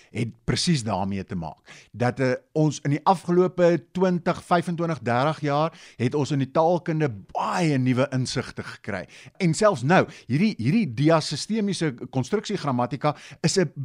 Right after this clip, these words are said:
splinter nuwe insig in die beskrywing van sinkroniese taalverskynsels, soos ons dit vandag gebruik, nê. Dis eintlik 'n heeltemal 'n nuwe verskynsel, 'n, 'n nuwe blik op daai manier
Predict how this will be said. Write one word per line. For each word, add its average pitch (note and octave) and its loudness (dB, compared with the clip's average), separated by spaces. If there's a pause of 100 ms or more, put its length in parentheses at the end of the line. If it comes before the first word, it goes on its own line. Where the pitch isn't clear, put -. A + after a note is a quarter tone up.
splinter A#3 0
nuwe F#3+ 2
insig G3+ -2 (600)
in G3+ 2 (100)
die D3+ 2
beskrywing F3+ 2 (180)
van E3 0 (400)
sinkroniese G3 0
taalverskynsels, C#3 -2
soos C3+ 0
ons - -2
dit - -6
vandag C3+ -2
gebruik, B2 -4
nê. D#3+ 0 (300)
Dis D#3 -4 (120)
eintlik B3 0
'n F3 2
heeltemal G#3+ -2
'n F3+ 2
nuwe E3+ 0
verskynsel, D#3+ -2
'n, D3+ 4
'n C#3+ 4
nuwe F3+ 2
blik B2 4 (300)
op C3+ 4
daai C#3 6
manier D#3+ 4